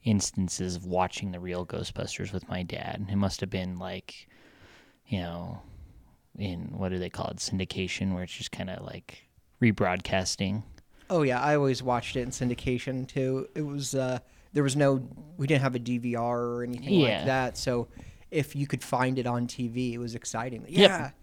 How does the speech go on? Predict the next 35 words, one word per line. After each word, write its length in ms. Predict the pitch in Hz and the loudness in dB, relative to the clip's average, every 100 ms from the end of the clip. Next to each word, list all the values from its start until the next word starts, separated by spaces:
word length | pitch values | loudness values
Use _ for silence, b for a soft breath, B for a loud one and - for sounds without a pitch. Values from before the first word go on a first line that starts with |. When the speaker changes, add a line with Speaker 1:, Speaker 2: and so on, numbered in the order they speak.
| B - | B -6
Speaker 2:
the 100 | 127 | -2
U 200 | 131 160 | 2 4
S 220 | 143 - | 4 4
A 140 | 139 | 4
Network 500 | 139 117 110 127 127 | 4 0 -4 -8 -10
had, 320 | - 127 127 131 | -6 -4 -4 -6
like, 140 | 127 | -8
a 60 | 127 | -10
cartoon 680 | - 131 127 - 139 123 | -6 -4 -4 -2 -2 0
morning 400 | 123 123 127 123 | -2 -2 -2 -4
show 480 | 123 - 127 131 127 | -6 -6 -6 -6 -6
Speaker 1:
Hmm. 420 | - 139 113 104 98 | 0 2 2 2 0
Speaker 2:
I 60 | 135 | 2
remember 380 | 135 139 135 127 | 4 2 0 0
watching 440 | 123 117 - 127 | 0 -2 -2 0
while 120 | 127 | 0
we 80 | 127 | 0
were 80 | 127 | 0
getting 240 | 127 127 | 0 0
ready 180 | 127 127 | 0 0
for 160 | 123 127 | -2 -6
school, 420 | - 143 139 143 | -6 -4 -2 -2
<laughs> 140 | 143 | -2
and 0 | |
it 160 | 165 143 | -2 -2
had 160 | 151 | -4
the 80 | 143 | -4
real 240 | 139 151 143 | 0 0 0
Ghostbusters 720 | 143 139 - 139 135 139 123 | 0 -2 -2 -4 -4 -6 2
on 60 | 127 | 6
Speaker 1:
Yeah. 60 | |
Speaker 2:
it 160 | 190 131 | 6 2
for 180 | - 135 | -6 -2
a 80 | |
while. 420 | 135 135 131 147 | 0 0 -2 -4